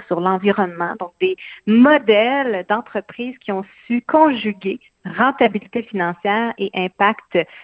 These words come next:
social environnemental. On veut les mettre de l'avant parce qu'en les mettant de l'avant, on espère inspirer d'autres, euh, d'autres femmes ou d'autres entrepreneurs, en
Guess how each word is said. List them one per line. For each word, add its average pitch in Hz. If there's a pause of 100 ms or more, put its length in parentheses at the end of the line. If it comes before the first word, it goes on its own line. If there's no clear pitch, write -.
(140)
social 220
environnemental. 190 (320)
On 180
veut 208
les 202
mettre 214
de 196
l'avant 185
parce -
qu'en 185
les 180
mettant 247
de 220
l'avant, 196
on -
espère 185 (100)
inspirer 226 (340)
d'autres, 254
euh, 202
d'autres 226 (140)
femmes 262
ou 214
d'autres 233
entrepreneurs, 247
en 185